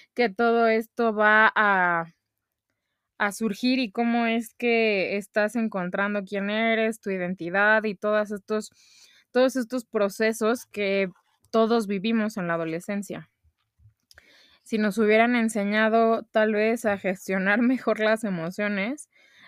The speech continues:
no tendríamos tanta ansiedad como hoy la tengo yo, pero que estoy tratando de, eh, recuperar como esa parte de la vida que se quedó en algún lugar.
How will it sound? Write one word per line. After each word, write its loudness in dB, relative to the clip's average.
no -2
tendríamos 2
tanta -2
ansiedad -2
como -4
hoy 2
la 2
tengo 0
yo, 0
pero 6
que -2
estoy 0
tratando 0
de, 0
eh, -2
recuperar -2
como -4
esa -2
parte 2
de 0
la 6
vida 0
que -4
se -2
quedó 2
en 0
algún -2
lugar. 0